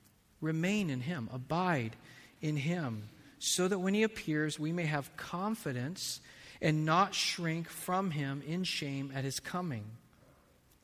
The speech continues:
Confidence because of his grace. Not our works of righteousness, but his grace gives us confidence and unashamed because we responded to that grace.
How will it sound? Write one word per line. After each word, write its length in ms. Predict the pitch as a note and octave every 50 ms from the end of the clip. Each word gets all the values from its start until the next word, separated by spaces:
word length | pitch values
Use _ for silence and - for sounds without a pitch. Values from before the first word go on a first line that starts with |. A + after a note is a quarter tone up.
| _ _ -
Confidence 600 | - - F3+ F#3+ A3 A3+ - E3+ D#3 D#3 D#3 -
because 400 | - F3 D#3 - D#3+ D3+ C3+ D3
of 120 | C#3 -
his 180 | D3+ D3 C#3 -
grace. 960 | D#3+ C#3+ C#3+ D#3 F#3 A3 A3 E3 A#2+ G#2+ - - - - - - - - - - - _ _ _ _ _ _ _ _ _ _ _ _ _ _ -
Not 180 | D#3 C#3+ D#3+ -
our 140 | - G3 F#3
works 460 | E3+ D3 C#3 C#3+ D#3 E3+ E3+ - -
of 160 | E3+ C#3+ C3 C3+
righteousness, 580 | C3 B2+ C3 B2+ - C#3+ - - D#3+ E3+ -
but 200 | - - D#3 C#3
his 180 | D3+ E3 D3+ D3
grace 640 | D3 - C#3 D3+ F#3 A3+ C4+ A#3+ D3 A2+ - - -
gives 260 | - D#3 D#3+ D3 C#3+
us 200 | D#3 D#3 - - - - - - - - -
confidence 580 | - - F#3+ G3 A3 A#3 - E3+ C#3+ B2+ -
and 100 | D#3+ D3 -
unashamed 760 | D#3 F#3 G#3+ - - - - - G3 G#3+ A#3 A#3 G3 D#3+ -
because 300 | E3+ - - E3+ D#3 E3
we 140 | F3 F3 F3+
responded 880 | F3 F3 D#3+ - - - - - D#3 F3 G3+ B3 C4 A3+ F3 B2+ - -
to 160 | - C3+ A#2+
that 220 | A2+ A2+ G#2+ - -
grace. 720 | A#2+ A2+ G#2 G#2 G2+ G#2 - - - - - - - -